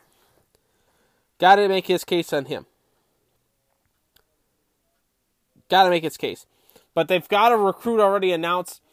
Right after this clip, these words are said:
Uh, Caden Colson announced that he received an offer from Bowling Green State University from Coach Loeffler. So, there's that for you. So, Bowling Green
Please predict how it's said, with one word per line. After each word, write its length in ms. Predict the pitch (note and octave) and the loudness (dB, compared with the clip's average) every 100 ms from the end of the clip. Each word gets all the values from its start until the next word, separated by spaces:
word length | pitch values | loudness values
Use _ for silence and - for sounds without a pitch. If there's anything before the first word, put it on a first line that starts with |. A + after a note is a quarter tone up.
| _ _ _ | _ _ _
Uh, 140 | C3+ C#3 | -6 -4
Caden 480 | - A#3 A#3 G#3 - _ _ _ | -2 -2 0 -4 -8 _ _ _
Colson 560 | - A#3 A#3+ - E3 D#3+ _ _ _ _ _ _ _ _ _ _ _ - | 0 4 4 2 -4 -4 _ _ _ _ _ _ _ _ _ _ _ -4
announced 260 | F3 F#3 | -4 -2
that 100 | F3+ | -4
he 160 | F3+ F3+ | -2 -2
received 420 | E3+ - G#3+ F#3 | -2 -6 -8 -6
an 100 | F3+ | -2
offer 280 | F3+ - E3 | -2 -2 -8
from 140 | E3 | -6
Bowling 260 | E3 F3+ E3 | -4 -4 -4
Green 180 | E3+ E3+ | -6 -6
State 160 | F3+ | -6
University 500 | E3 E3 E3+ - D#3+ | -6 -6 -6 -8 -10
from 340 | - _ D#3 D3 | -10 _ -14 -8
Coach 420 | - D#3+ - - _ _ _ - | -2 -4 -4 -20 _ _ _ -8
Loeffler. 320 | C#3+ - B2 | -8 -8 -16
So, 300 | - C3+ B2+ _ _ _ _ _ _ _ _ | -12 -12 -12 _ _ _ _ _ _ _ _
there's 220 | D3+ C#3+ | -10 -8
that 180 | D#3 D3 | -6 -8
for 100 | D3 | -8
you. 60 | C#3 | -12
So, 120 | C#3+ | -12
Bowling 420 | - A3 A#3 G#3 | -2 2 4 2
Green 340 | F3 F#3 F3+ | 0 0 -2